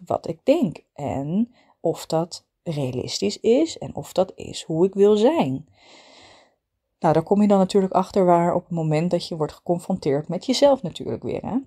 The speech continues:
Nou, dus eigenlijk, nogmaals om dan terug te komen op dat voorbeeld, het is een beetje een you kind of problem en niet zozeer van het kind, want het kind boeit het niet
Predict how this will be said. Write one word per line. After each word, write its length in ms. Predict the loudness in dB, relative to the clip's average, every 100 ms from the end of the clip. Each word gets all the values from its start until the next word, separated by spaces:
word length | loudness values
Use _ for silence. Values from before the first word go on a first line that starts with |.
| _ _ _ _ _ _ _ _ _ -4
Nou, 220 | 0 0
dus 220 | 0 0
eigenlijk, 680 | 4 4 4 2 2 2 0 -8
nogmaals 380 | -6 -2 -2
om 120 | -2 -6
dan 120 | -2
terug 200 | 0 0
te 100 | -2
komen 280 | 2 2 0
op 120 | -2
dat 160 | -6
voorbeeld, 440 | -4 -2 0 0 -2
het 120 | 2
is 160 | 2 2
een 120 | 0
beetje 400 | 2 0 0 0
een 220 | 4 6
you 240 | 6 4 2
kind 220 | -2 -4
of 80 | -4
problem 400 | -4 -2 -2 0
en 140 | 2
niet 180 | 2 0
zozeer 340 | -4 -2 -4
van 160 | -2 -4
het 120 | -4
kind, 280 | -2 -2 -2
want 120 | -10
het 100 | -8
kind 320 | -10 -10 -4
boeit 280 | 2 4 4
het 140 | -2
niet 400 | 2 4 4 0